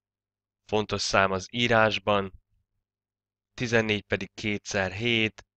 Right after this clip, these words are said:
de azon felül hatvannyolccal is lehet, ö, dolgozni. Nagyon egyszerű megszerezni magát a programot, a Google-be egyszerűen csak beírjátok, hogy Gematrix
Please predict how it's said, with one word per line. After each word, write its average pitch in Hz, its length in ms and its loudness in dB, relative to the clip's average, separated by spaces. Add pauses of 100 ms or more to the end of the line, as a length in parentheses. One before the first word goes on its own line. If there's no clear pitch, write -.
(120)
de 101 220 -2
azon 101 220 -2
felül 101 240 -4
hatvannyolccal 98 960 -2
is 92 160 -4
lehet, 95 460 -4
ö, 92 260 -4
dolgozni. 92 760 -4 (1600)
Nagyon 127 320 4
egyszerű 110 440 0
megszerezni 123 640 4
magát 107 360 4
a 95 40 -8
programot, 110 760 0
a 104 100 -10 (100)
Google-be 110 420 -2
egyszerűen 104 480 -2
csak - 380 -6
beírjátok, 98 640 0
hogy 95 200 -8 (100)
Gematrix - 1600 -6